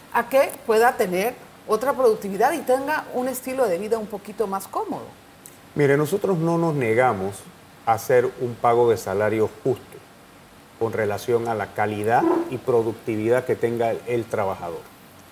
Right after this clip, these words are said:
Speaker 2: También es cierto que, y te lo dicen muchos de los estudios económicos que hay, no contamos con el capital humano, con las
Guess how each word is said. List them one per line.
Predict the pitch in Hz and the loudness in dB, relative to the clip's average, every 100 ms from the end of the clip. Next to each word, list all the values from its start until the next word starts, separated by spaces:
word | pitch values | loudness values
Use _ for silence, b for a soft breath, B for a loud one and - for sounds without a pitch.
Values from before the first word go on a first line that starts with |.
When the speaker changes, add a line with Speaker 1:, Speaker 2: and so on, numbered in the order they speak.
| - - - - - | -20 -20 -20 -12 -4
Speaker 2:
También | 113 110 135 | 0 2 4
es | 160 | 2
cierto | - 160 143 113 117 151 - - - - - - - | 4 6 4 4 -2 -2 -8 -20 -20 -20 -20 -20 -6
que, | - 120 - - - | 0 0 0 -10 -12
y | 113 | -8
te | 104 107 | -2 -2
lo | 104 | 0
dicen | 104 123 143 123 117 143 | -2 -2 -2 -4 -2 0
muchos | 170 170 160 147 | 0 2 4 4
de | 123 | 4
los | 110 110 107 - - | 2 2 0 -10 -10
estudios | 113 - - 147 147 139 | -10 -8 -4 -2 2 2
económicos | 117 - 107 123 123 127 131 - - | 2 0 0 0 -2 -2 -2 -2 -4
que | 98 95 | -4 -2
hay, | 87 104 170 - - - - - - - | -2 -4 -8 -14 -20 -20 -20 -20 -20 -14
no | 131 139 151 156 151 | -6 0 2 0 0
contamos | 143 110 127 127 139 | -2 0 -2 0 -2
con | 135 117 | -2 -4
el | 107 104 | -4 -6
capital | 107 - 101 120 123 | -8 -8 -8 -4 -2
humano, | 127 113 123 120 113 113 - | -2 -4 -4 -4 -6 -8 -6
con | 113 | -4
las | 110 | -6